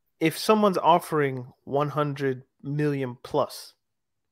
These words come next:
which is, I, we can safely assume City would have been able to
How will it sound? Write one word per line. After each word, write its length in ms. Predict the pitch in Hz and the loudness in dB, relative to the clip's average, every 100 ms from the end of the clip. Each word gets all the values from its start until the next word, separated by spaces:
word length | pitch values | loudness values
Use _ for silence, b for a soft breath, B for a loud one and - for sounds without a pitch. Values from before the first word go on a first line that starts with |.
| - | -4
which 240 | 139 - | -4 -4
is, 260 | 135 135 - - | -14 -16 -20 -8
I, 80 | 131 | -6
we 180 | 147 147 | -2 -2
can 180 | 147 131 | -2 -4
safely 460 | - 156 151 143 | -2 -2 0 -2
assume 380 | 131 - 139 127 | -2 -4 -6 -6
City 520 | - 143 135 120 113 _ - | -6 -4 -4 -4 -8 _ -4
would 160 | 135 | 2
have 220 | 127 127 | 2 0
been 120 | - 127 | -2 0
able 200 | 123 127 | 0 -2
to 260 | - 120 | -2 -2